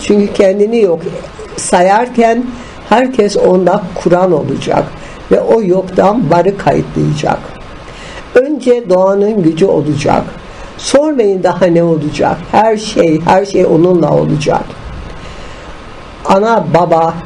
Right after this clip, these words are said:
hepiniz teksiniz ama ben bu dünyaya inerken önemli olan insanlaşmaktır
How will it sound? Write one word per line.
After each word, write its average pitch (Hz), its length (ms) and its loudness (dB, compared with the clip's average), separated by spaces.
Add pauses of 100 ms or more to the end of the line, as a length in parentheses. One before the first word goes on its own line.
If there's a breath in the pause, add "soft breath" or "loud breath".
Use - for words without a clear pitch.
hepiniz 165 500 2
teksiniz - 720 -2 (100)
ama 156 400 2 (960 loud breath)
ben 208 440 2
bu 214 120 2
dünyaya 175 520 2
inerken 180 800 2 (800 loud breath)
önemli 202 440 4
olan 202 380 2 (180)
insanlaşmaktır 175 1300 2